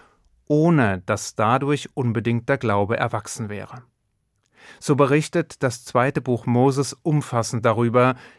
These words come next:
wie die Israeliten unter der Knechtschaft in Ägypten gelitten haben. Wie es ein Crescendo von zehn Plagen brauchte,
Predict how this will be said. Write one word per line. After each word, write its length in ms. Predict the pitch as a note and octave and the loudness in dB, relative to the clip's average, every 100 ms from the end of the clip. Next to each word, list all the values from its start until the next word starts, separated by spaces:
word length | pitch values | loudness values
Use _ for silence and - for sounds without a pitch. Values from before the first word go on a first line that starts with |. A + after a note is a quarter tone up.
| _ | _
wie 100 | C#3+ | -4
die 160 | C3+ D3+ | -2 -4
Israeliten 720 | D3+ - D3 C#3+ F3 F3+ E3 | -4 -2 0 2 2 2 -2
unter 260 | D#3+ C3 B2+ | 0 -2 2
der 140 | A#2+ | 0
Knechtschaft 800 | - B2 C3+ - - C3+ B2+ - | 0 -2 -2 -2 -6 -4 -4 -4
in 140 | C3+ | -4
Ägypten 440 | B2+ B2+ B2 - B2 | -2 -2 -6 -6 0
gelitten 400 | B2 A2 A2+ G2 | 0 0 -4 -6
haben. 340 | F#2+ G#2 A2+ _ _ _ _ _ - - - | -8 -10 -18 _ _ _ _ _ -20 -14 2
Wie 120 | D3+ | 2
es 120 | C#3+ | 4
ein 200 | - D3+ | 0 0
Crescendo 1000 | - D#3 - - - D#3+ G3 F#3 C#3 A2 | 0 -2 -4 -10 0 4 4 4 4 2
von 260 | - C3+ B2 | 0 -4 -4
zehn 520 | - - F3 G3+ F#3 | -6 0 2 2 0
Plagen 460 | D3 D3 E3 D#3+ | -2 2 2 2
brauchte, 580 | B2 A#2 B2+ - D#3+ D#3+ | 2 4 4 4 2 2